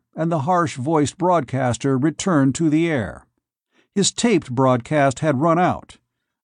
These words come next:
Now he bellowed such subversive profanity directed at the officials of Tralee under Meekin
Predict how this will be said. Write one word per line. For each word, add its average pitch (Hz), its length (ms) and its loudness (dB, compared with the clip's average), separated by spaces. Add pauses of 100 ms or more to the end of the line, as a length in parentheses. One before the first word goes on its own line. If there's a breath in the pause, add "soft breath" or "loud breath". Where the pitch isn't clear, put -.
Now 110 520 0 (100)
he 143 120 2
bellowed 123 560 0
such 135 400 -2
subversive 127 800 -2
profanity 127 800 -2 (300 loud breath)
directed 165 520 0
at 151 140 0
the 156 120 0
officials 143 540 0
of 131 320 0
Tralee 147 560 2
under 139 200 0
Meekin 120 500 2